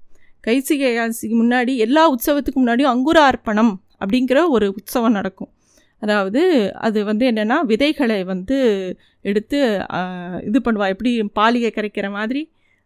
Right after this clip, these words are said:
இது வந்து ஒரு, ஒவ்வொரு கோவில்லையும் அங்குரார்ப்பணம்ங்கிறது அந்த விதைகளை வந்து பயிரிடுதல் அப்படின்னு வச்சுக்கலாம். அது வந்து பண்ணுவா.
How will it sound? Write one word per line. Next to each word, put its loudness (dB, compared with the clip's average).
இது 2
வந்து 2
ஒரு, 2
ஒவ்வொரு 2
கோவில்லையும் -2
அங்குரார்ப்பணம்ங்கிறது 2
அந்த -2
விதைகளை 0
வந்து -2
பயிரிடுதல் 0
அப்படின்னு -2
வச்சுக்கலாம். -8
அது 2
வந்து 0
பண்ணுவா. -2